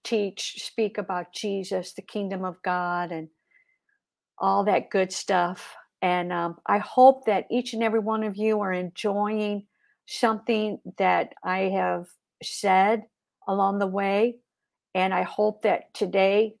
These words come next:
that you'll receive something, um, <clears throat> some good word that, um,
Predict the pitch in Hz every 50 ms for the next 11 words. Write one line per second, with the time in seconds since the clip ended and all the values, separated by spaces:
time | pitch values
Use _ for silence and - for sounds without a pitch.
0 | _ _ _ _ _ _ _ _ - 170 180 - - 180 202 202 202 202 190 -
1 | - - 208 202 185 - - - 220 202 202 - - - 220 208 196 - - 214
2 | 208 202 202 196 196 _ _ _ _ _ _ _ _ _ _ - 190 185 180 180
3 | 175 170 165 165 - - _ _ _ - 294 285 - - 254 262 294 262 233 185
4 | 151 - - _ _ _ _ _ _ _ _ _ _ _ _ _ _ _ _ _
5 | _ - - - - - - 233 233 226 220 - - 226 220 208 220 196 208 214
6 | 208 214 220 220 220 214 - _ _ _ 214 196 190 190 185 - _ _ _ -
7 | 196 196 190 190 185 180 180